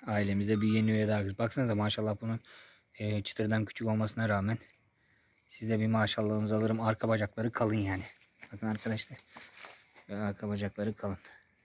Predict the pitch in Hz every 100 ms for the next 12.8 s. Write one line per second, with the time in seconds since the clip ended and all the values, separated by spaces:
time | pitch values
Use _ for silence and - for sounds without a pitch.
0 | _ - - - - - - - - -
1 | - - - - - - - - - -
2 | - 123 110 113 98 - - - - -
3 | - - - _ _ _ _ - - _
4 | - 123 120 110 110 113 - 113 110 110
5 | 107 - 107 104 110 117 107 - 110 107
6 | 104 101 110 - - - - - _ _
7 | - - _ _ _ _ _ _ _ -
8 | - _ _ _ _ - - 104 98 98
9 | - 110 127 117 107 107 - 104 104 107
10 | 113 104 107 101 90 90 101 101 98 101
11 | 98 92 92 113 - - - - - -
12 | 101 95 - - - 95 113 -